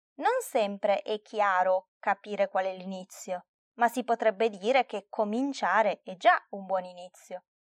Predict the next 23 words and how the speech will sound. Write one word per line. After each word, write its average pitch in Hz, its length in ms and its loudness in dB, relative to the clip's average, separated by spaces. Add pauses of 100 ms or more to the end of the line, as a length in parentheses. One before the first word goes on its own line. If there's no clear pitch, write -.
(220)
Ci 247 180 -6
sarà 240 320 6
tempo 208 400 -4
per 202 160 -2
fare 202 260 0
modifiche 202 760 -6
e 202 120 -2
aggiunte 196 800 -4
una 370 240 4
volta 359 320 6
che 285 100 -4
si - 140 -4
avrà 220 220 0
cominciato 247 720 -2
a 262 200 0
spiegare 226 540 0
i 185 60 -6
propri 202 260 -4
pensieri 269 680 -2
ed 208 140 -8
emozioni. 175 800 -10 (680)
Purché, 294 680 2
ovviamente, 190 960 0